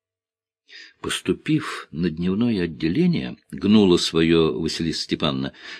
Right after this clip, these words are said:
ты сможешь вечером подрабатывать, если моя помощь тебе унизительна. Я заканчивала педагогический и одновременно вела уроки литературы в вечерней школе рабочей молодёжи». «Не в этом дело», —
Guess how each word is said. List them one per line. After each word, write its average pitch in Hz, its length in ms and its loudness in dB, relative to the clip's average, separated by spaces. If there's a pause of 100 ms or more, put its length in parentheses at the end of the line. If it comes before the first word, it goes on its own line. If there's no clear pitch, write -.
(160)
ты 180 240 4
сможешь 135 640 0 (100)
вечером 147 540 2
подрабатывать, 120 920 -2 (420)
если 113 340 6
моя 117 360 8
помощь 113 380 6
тебе 104 520 6 (220)
унизительна. 110 680 4 (360)
Я 143 400 6
заканчивала 127 680 4
педагогический 104 960 0
и - 140 0
одновременно 117 680 4
вела 107 320 6
уроки 131 400 6
литературы 95 680 2
в 95 40 4
вечерней 113 520 2
школе 147 360 0
рабочей 127 380 0
молодёжи». 127 580 4 (540)
«Не 123 280 -4
в 127 80 -4
этом 135 320 -4
дело», — 80 500 -2